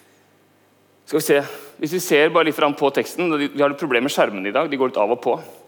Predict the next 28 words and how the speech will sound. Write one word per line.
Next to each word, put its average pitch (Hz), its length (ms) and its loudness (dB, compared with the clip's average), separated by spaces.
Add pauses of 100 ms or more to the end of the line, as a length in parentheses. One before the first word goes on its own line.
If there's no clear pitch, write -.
(800)
Eh, 117 260 2 (460)
her 156 240 4
er 139 200 4 (200)
denne 135 200 2
teksten 139 300 -4
som 151 120 2
man 143 100 0
ser, 127 220 2
ok, - 80 -10
det 135 160 4
er 131 180 -2
ikke 139 160 -4
nødvendigvis 123 380 0
dagens 120 340 0
lesning, 120 480 -2
men 139 220 2 (1120)
vanligvis 170 480 2
er 139 220 6
det 147 80 6
jo 170 80 6 (840)
at 175 100 2
det, 185 100 2 (800)
i 208 80 -2
fleste 220 400 -2
tilfellene 160 360 0
står 143 200 2
det 156 80 2
bare 127 220 4